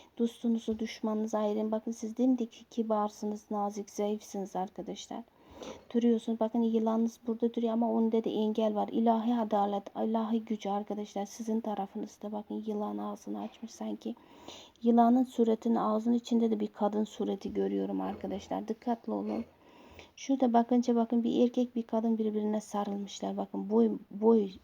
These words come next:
ikisinin arasında bayağı boy farkı var arkadaşlar. Görüyor musunuz? Birbirini çok özlemişler, sarılmışlar. Bakın bunların arasına giren bir üçüncü de insanlar olmuş.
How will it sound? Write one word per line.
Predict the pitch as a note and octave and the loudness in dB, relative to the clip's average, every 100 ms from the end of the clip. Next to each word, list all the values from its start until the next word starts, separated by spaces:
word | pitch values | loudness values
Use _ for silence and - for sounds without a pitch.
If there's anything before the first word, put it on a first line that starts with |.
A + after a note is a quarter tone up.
| - | -8
ikisinin | A3+ - - B3 | -8 -6 0 2
arasında | A3+ G#3 G3+ A3+ G#3+ | 2 0 0 -2 2
bayağı | G#3+ A3 G#3 | 4 4 2
boy | G3 G#3 | 0 0
farkı | - F3+ - | 0 -2 -2
var | G3 F#3 | -4 -4
arkadaşlar. | G3 G3 G3 - G3 | -6 -8 -12 -10 -8
Görüyor | G3+ A#3 B3+ | -4 -2 -2
musunuz? | G3 - G#3 _ _ - - - - - | -4 -8 -18 _ _ -20 -20 -20 -16 0
Birbirini | A#3 A#3 A#3+ A#3+ | 4 4 6 4
çok | A3+ A#3+ A#3+ | 4 0 2
özlemişler, | G#3 G3 G3 G3 - A3+ | 0 2 0 0 0 0
sarılmışlar. | G#3+ G3+ G3+ G3 G3+ - G3+ | 2 -2 0 0 -2 -4 -4
Bakın | G3 - A3+ | -2 0 4
bunların | A#3+ A#3+ A#3+ A3+ | 6 6 6 2
arasına | A3+ A3+ A3 - B3 | 0 0 0 4 4
giren | A#3+ A#3 A#3 | 6 4 4
bir | G#3 | 2
üçüncü | G#3+ - A3+ A3+ | -2 0 0 2
de | A3 - | 0 0
insanlar | A3 G#3+ G#3 G3 G3+ | -2 0 -2 0 0
olmuş. | G#3 F3+ F#3+ - | -2 -2 -4 -8